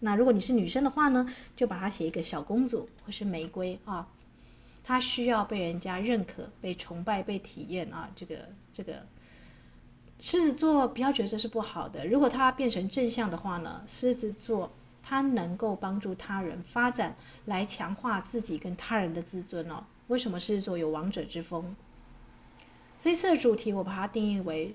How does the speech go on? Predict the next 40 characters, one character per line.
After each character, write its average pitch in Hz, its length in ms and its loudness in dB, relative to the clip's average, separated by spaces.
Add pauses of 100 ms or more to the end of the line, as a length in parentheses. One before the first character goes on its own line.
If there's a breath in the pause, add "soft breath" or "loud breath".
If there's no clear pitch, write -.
(140)
狮 - 260 0
子 214 160 -2
满 156 240 -6
月 170 220 -2
哦， - 80 -8 (240)
王 190 380 -2
者 190 320 -6
之 175 180 -6
风， 180 400 -6
真 233 200 2
正 226 160 0
的 185 100 -2
王 165 180 -6
者 185 140 -8
之 - 200 -12
风。 190 320 -6 (2250 soft breath)
狮 240 220 2
子 208 100 0
座， 190 300 -4
如 233 160 6
果 302 100 6
你 254 180 4
是 196 140 -4
狮 214 200 -2
子 - 20 -2
座 185 160 -2
的 165 100 -2
话， 170 220 -6
你 165 120 -8
是 214 160 0
通 254 320 -2
过 240 220 2
个 240 220 0
人 175 200 2
的 196 120 -4
魅 196 240 2
力 180 240 0
跟 175 180 -4
尊 233 340 4
严， 208 240 -2